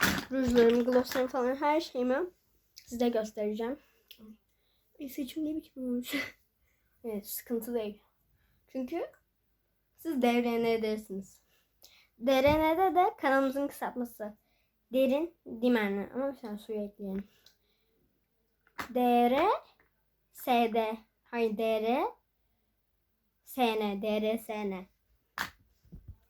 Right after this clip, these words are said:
Arkadaşlar. Biliyorsunuz ben Kiko kraliçesiyim. Arkadaşlar işte ben Kiko kraliçesiyim.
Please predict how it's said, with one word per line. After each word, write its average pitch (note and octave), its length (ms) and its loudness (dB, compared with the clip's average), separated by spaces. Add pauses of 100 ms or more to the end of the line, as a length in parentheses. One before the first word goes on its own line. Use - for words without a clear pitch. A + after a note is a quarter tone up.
(140)
Arkadaşlar. E4+ 440 0 (2250)
Biliyorsunuz F4+ 400 4
ben F4 200 4
Kiko E4+ 260 -4
kraliçesiyim. A#3+ 920 0 (3750)
Arkadaşlar D4+ 680 -4
işte B3+ 220 -12
ben C4 160 -2
Kiko D4+ 320 -4
kraliçesiyim. A#3 800 -2